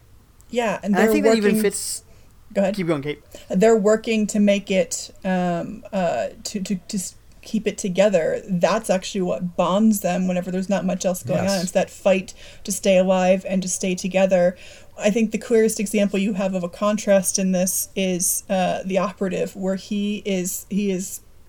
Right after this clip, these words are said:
Speaker 1: got one line. He is clean, he is pure, and, and resultingly evil in an odd kind of way.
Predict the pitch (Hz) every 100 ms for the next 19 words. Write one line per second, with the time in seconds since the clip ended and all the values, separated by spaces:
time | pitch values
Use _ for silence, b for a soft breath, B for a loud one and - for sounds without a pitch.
0 | - - - 226 208 185 196 196 190 208
1 | 208 196 190 175 185 190 180 - - 190
2 | 190 185 202 185 180 - - 190 190 190
3 | 185 196 185 185 - 196 196 B - 202
4 | 196 190 180 175 190 180 170 - 208 202
5 | 180 175 - 185 180 - - - 196 170
6 | 180 185 180 180 165